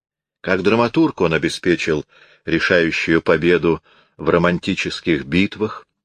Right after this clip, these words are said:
Как поэт он буквально царил на протяжении почти всего века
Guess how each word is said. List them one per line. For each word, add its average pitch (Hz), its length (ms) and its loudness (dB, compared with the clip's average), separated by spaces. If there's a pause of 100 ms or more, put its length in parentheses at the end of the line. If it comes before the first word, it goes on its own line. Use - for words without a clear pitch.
(1040)
Как 113 260 0
поэт 147 420 2
он 104 160 0
буквально 90 520 2
царил 90 540 0 (480)
на 85 120 -2
протяжении 90 560 2
почти 90 400 0
всего 92 340 2
века 104 540 0